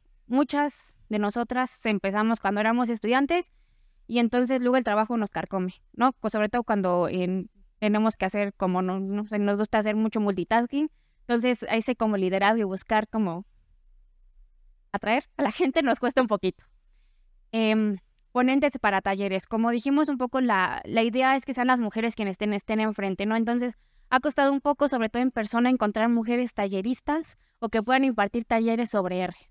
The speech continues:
¿no? Este, eso ha sido también el coco en, en ambos, ¿no? Tanto en línea, en persona, pero sobre todo en persona, ¿no? Ahorita,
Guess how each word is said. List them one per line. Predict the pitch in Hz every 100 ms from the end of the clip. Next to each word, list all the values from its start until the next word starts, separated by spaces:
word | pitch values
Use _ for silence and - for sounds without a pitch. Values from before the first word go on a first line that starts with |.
| _ -
¿no? | 247 _ _ _ -
Este, | 214 208 - - 196 190 190 -
eso | 240 233 254 247
ha | 226
sido | 220 233 233
también | 190 202 214
el | 208 190
coco | 202 - 214
en, | 196 180 175 185 -
en | 226
ambos, | 226 247 320 - -
¿no? | 233 240 247
Tanto | 220 208
en | 208
línea, | 233 247
en |
persona, | 214 196 233 254
pero | 208
sobre | 196 190
todo | 202
en | 208
persona, | 190 175 190 185
¿no? | 214
Ahorita, | 233 226 220